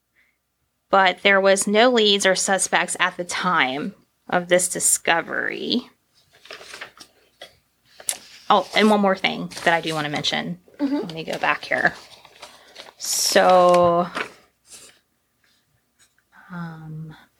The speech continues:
Speaker 1: 'cause I'm not sure if we talked about this anywhere else, but I wanna make sure I say it.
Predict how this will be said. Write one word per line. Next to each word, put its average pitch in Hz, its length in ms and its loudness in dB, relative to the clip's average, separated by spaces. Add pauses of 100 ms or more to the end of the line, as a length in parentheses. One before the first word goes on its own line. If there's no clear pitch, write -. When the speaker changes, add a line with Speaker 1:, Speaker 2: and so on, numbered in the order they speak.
(280)
Speaker 1:
'cause - 280 -10
I'm 226 140 0
not 294 160 2
sure 226 220 4
if 220 80 -2
we 226 80 0
talked 208 280 -2
about 196 220 0
this 196 220 -4
anywhere 185 500 -4 (240)
else, 180 460 -4
but 180 100 -2
I 185 40 2
wanna 202 240 0
make 220 200 2
sure 202 320 2
I 185 100 2
say 185 680 -2
it. - 140 -8